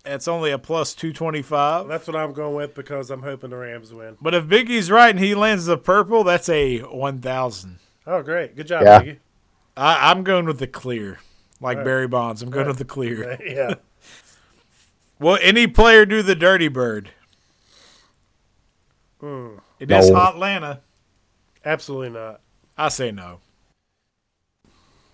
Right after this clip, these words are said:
Speaker 2: That was fun, though.
Speaker 1: The dirty bird?
Speaker 2: Oh, yeah.
Speaker 1: Well, Jamal Anderson
Speaker 2: Jamal
Speaker 1: back in the
Speaker 2: Anderson.
Speaker 1: day?
Speaker 2: Dude, he wore it out.
Speaker 1: Who, who else did we have? Who was the receiver? Terrence Mathis and, uh, who was the other one?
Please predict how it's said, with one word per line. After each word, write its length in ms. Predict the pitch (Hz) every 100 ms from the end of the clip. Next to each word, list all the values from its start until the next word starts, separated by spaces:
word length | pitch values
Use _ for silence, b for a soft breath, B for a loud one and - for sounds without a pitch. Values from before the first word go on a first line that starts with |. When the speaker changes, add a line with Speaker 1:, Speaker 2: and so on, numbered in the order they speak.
| -
Speaker 2:
That 180 | 226 190
was 200 | 175 -
fun, 320 | 156 147 120
though. 200 | 110 110 _ _ _ _ _ _ _ _ _ _ _ _ _ _ _ _ _ _
Speaker 1:
The 120 | 110
dirty 260 | 120 135 147
bird? 300 | 147 156 156
Speaker 2:
Oh, 140 | 147
yeah. 240 | 110 113 110 _ _ _ _ _ _ _ -
Speaker 1:
Well, 160 | 151
Jamal 420 | 123 135 151 160 156
Anderson 360 | 160 170 165
Speaker 2:
Jamal 140 | 170 180
Speaker 1:
back 200 | 190 175
in 60 |
the 60 | 196
Speaker 2:
Anderson. 240 | 202 214 208
Speaker 1:
day? 40 |
Speaker 2:
Dude, 140 | 165 180
he 100 | 220
wore 260 | 156 160
it 80 | 151
out. 300 | 135 139 110 _ _ -
Speaker 1:
Who, 180 | 196 190
who 100 | 214
else 220 | 202 -
did 80 | 175
we 160 | 160
have? 300 | 151 156 156
Who 100 | 160
was 180 | 302 311
the 80 | 233
receiver? 300 | 202 - 165
Terrence 440 | 120 185 202 185 175
Mathis 600 | 185 196 190 208 196 -
and, 300 | 170 156 147
uh, 460 | 139 131 117 107 - _ _ _ _ _ _ _ -
who 80 | 190
was 140 | 151
the 100 | 139
other 220 | 127 101
one? 200 | 90 85